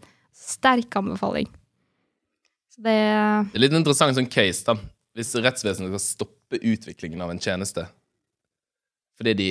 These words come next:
Speaker 2: da må det jo være, for det, det er potensielt skadelig da, for barn, på en måte. Er det barnekonvensjonen som på en måte trår inn her? Det er jo
Speaker 1: Jeg tror det er masse psykologer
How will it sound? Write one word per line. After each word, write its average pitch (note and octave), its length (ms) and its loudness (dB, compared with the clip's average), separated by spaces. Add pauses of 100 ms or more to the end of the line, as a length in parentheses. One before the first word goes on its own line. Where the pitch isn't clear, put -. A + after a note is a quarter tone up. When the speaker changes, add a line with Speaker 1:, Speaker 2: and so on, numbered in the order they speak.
(100)
Speaker 2:
da G#2+ 180 0
må A2 140 2
det G2 80 0
jo F#2+ 60 0
være, F#2+ 100 0
for A#2+ 80 2
det, G2 320 6
det F#2+ 80 2
er F#2 120 -2
potensielt F#2+ 440 -2
skadelig F2+ 480 2
da, G#2+ 80 4 (160)
for A#2 80 -6
barn, C3+ 320 4
på - 80 -18
en D3+ 80 2
måte. E3 220 2 (100)
Er A2 160 4
det G#2+ 80 2
barnekonvensjonen F#2+ 760 2
som F2+ 140 -4
på F2+ 80 0
en - 0 -
måte G2 460 -10 (120)
trår G2 300 2
inn G2+ 80 4
her? G2+ 160 0 (240)
Det A2+ 140 6 (100)
er G2+ 80 6
jo F2+ 140 4 (920)
Speaker 1:
Jeg A3 160 4
tror G#3+ 220 2
det G3+ 80 4
er - 20 0
masse - 380 -2 (180)
psykologer G3 720 -2